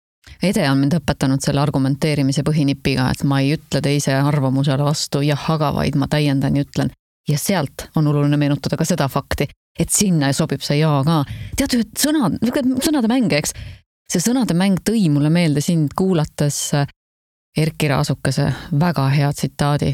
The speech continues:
selle asemel, et, äh, organisatsioonist ära saata, öelda, et me aitame sind ot-, organisatsioonist välja.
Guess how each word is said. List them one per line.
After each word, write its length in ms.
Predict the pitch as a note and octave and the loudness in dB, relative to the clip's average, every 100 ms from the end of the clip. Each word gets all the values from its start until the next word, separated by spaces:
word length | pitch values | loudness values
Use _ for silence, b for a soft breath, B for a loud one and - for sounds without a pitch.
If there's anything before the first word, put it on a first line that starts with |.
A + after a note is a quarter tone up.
| D3 | -4
selle 320 | - D#3 C#3 D#3 | -4 -2 0 0
asemel, 460 | D3 C#3+ C#3+ C#3 | 2 2 2 0
et, 300 | C#3 _ - | -2 _ -4
äh, 260 | C#3 C#3 C#3 - _ _ _ _ | 0 2 0 -4 _ _ _ _
organisatsioonist 640 | D#3 D3 C#3+ C#3+ D#3+ D3+ F3 | -2 0 0 0 0 0 0
ära 180 | F#3+ D3 | 0 0
saata, 460 | D3 D3 - D3 D3+ | -2 -4 -2 0 0
öelda, 240 | D3 D3+ | 0 0
et 60 | E3 | 0
me 80 | D#3+ | 0
aitame 380 | E3 - - - | 0 -2 -4 -2
sind 380 | - D#3 C#3+ C#3+ | -2 0 0 -2
ot-, 160 | - D#3+ | -4 -2
organisatsioonist 680 | D3+ C3+ C#3 - C#3+ C#3 - | 0 0 -2 -2 -2 0 0
välja. 280 | C#3+ C3 | 0 0